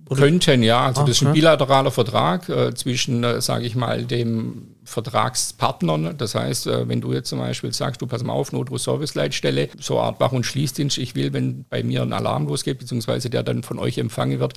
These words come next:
Speaker 2: dass ihr rausfahrt und nachschaut", kann man vereinbaren oder man vereinbart tatsächlich, "Ruf du mich dann an, wenn bei mir ein Alarm losgeht", oder "Ruf die Polizei an", klar.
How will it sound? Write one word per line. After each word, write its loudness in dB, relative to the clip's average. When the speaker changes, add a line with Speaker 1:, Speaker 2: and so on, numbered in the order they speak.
Speaker 2:
dass 2
ihr 4
rausfahrt 2
und -4
nachschaut", 2
kann 2
man 2
vereinbaren 0
oder -2
man 0
vereinbart 0
tatsächlich, -4
"Ruf -2
du -2
mich -2
dann -2
an, 0
wenn 0
bei -2
mir 0
ein -4
Alarm -2
losgeht", -4
oder -6
"Ruf -6
die -8
Polizei -2
an", -6
klar. -6